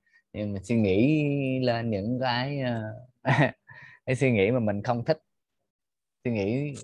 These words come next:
những cái trải nghiệm mình không muốn trải nghiệm. Nhưng mà trong lúc mà mình suy nghĩ, mình đang, ờ, trải nghiệm những cái suy nghĩ đó rồi. Và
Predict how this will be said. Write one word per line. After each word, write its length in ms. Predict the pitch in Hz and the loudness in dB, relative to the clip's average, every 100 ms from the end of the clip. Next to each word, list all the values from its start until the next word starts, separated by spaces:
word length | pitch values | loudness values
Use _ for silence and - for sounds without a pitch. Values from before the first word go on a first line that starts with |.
| - | -18
những 380 | 98 98 101 120 | -16 -8 -4 -4
cái 100 | 139 | 0
trải 200 | 113 107 | 2 2
nghiệm 260 | 143 107 107 | 0 0 0
mình 160 | 98 | -2
không 380 | 98 120 117 117 | -2 -4 -4 -6
muốn 360 | 123 135 185 240 | -2 -2 0 -2
trải 140 | 110 107 | -2 -2
nghiệm. 300 | 104 90 104 _ _ - | -4 -8 -12 _ _ -10
Nhưng 160 | 110 | -6
mà 120 | 107 104 | -6 -2
trong 440 | 120 117 117 120 120 | -2 -2 -4 -4 -2
lúc 200 | 156 147 | -2 0
mà 80 | |
mình 180 | 104 104 | 0 0
suy 140 | 110 110 | -2 0
nghĩ, 220 | 98 117 | 2 2
mình 220 | 131 101 | 0 0
đang, 320 | 110 123 113 | 0 -2 -4
ờ, 380 | 110 107 104 92 107 107 - | -4 -4 -4 -8 -12 -16 -10
trải 120 | 101 | -6
nghiệm 260 | 120 104 104 | -4 -2 -2
những 120 | 107 | -2
cái 80 | 117 | -2
suy 160 | 120 | -2
nghĩ 180 | 110 98 | 0 0
đó 100 | 123 | -2
rồi. 240 | 123 101 110 - 113 - _ _ _ _ _ | -4 -6 -10 -20 -20 -20 _ _ _ _ _
Và 420 | - 107 98 95 | -8 -4 -2 -2